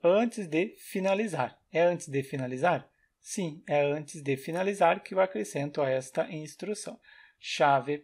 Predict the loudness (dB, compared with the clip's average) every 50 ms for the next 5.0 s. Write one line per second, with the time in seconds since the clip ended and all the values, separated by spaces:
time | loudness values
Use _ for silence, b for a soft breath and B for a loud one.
0 | _ _ _ 0 0 2 0 -2 -2 -4 -6 -10 -14 _ _ _ _ _ _ -20
1 | -20 _ _ _ -20 -20 -20 _ _ _ _ _ _ _ _ -6 -2 -2 -2 0
2 | 2 2 2 4 4 4 2 2 -2 -4 -6 -6 -4 -4 -2 -2 -2 -2 -4 -4
3 | -2 0 0 0 0 -2 -4 -6 -10 _ _ _ _ _ _ _ _ _ -2 -2
4 | 0 0 0 -2 0 -2 -2 -2 0 -2 -2 0 0 0 0 0 0 -4 -10